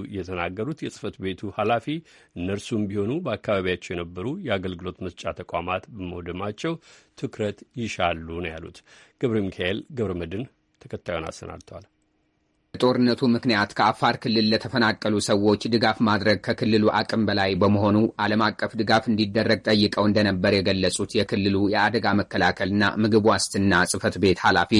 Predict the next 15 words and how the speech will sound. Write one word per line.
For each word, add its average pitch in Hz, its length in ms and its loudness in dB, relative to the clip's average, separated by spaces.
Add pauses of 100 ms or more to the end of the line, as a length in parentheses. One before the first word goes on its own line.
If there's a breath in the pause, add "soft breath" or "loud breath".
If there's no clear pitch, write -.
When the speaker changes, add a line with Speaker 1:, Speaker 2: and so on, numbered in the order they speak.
(120)
Speaker 2:
አቶ 104 220 4
መሐመድ 95 440 4
ሁሴን፣ 113 340 2 (240)
ሆኖም 127 300 6
ግን 98 200 0 (100)
የእርዳታ 117 440 2 (120)
ጥሪው 113 320 6
በቂ 113 240 4 (100)
ምላሽ 104 400 4
ባለማግኘቱ 95 640 2 (160)
ተረጂዎች 104 540 2 (100)
ችግር 123 300 0
ላይ 101 160 6
መውደቃቸውን 92 640 -2
ተናግረዋል። 98 520 4